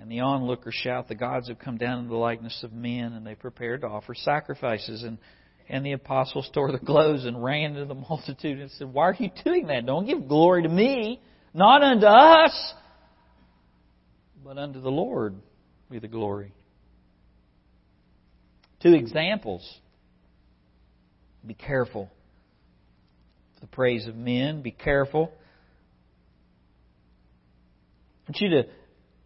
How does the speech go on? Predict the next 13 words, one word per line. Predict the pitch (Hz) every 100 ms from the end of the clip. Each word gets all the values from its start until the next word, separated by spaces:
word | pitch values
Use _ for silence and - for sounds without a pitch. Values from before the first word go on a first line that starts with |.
| _ 123
be, | 127 165 151 135 - _ -
to | 147
notice | 135 151 180 156 139
in | 151 143 127
both | 147 185
of | 175 156
those | 156 147
illustrations | 139 143 147 131 - 135 147 151 170 165 - - _ _ _ _ _ _ _ _ -
that | 127
there | 156
are | 139
two | - 175
parties. | 170 147 139 107 87